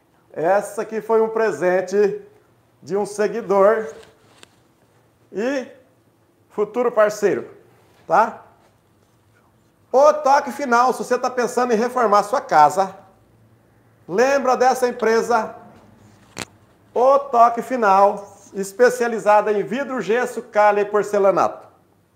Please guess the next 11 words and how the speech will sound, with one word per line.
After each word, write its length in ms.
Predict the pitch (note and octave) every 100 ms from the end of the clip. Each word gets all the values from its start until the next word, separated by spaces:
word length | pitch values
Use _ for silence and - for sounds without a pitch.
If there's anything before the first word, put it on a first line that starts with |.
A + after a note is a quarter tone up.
| _
tá? 360 | E3+ G3+ G3+ - - _ _ _ E3+
Não 140 | A3+
esquece 520 | A#3 - A3+ A3+ A3+
também 320 | G#3 G#3+ G#3
de 80 | G3+
seguir 240 | F3+ E3+ F#3+
a 60 |
página 280 | F3 F3+ E3+
deles 180 | E3+ D#3+
no 340 | F3 F#3+ F#3+ -
Instagram. 500 | - - E3 B2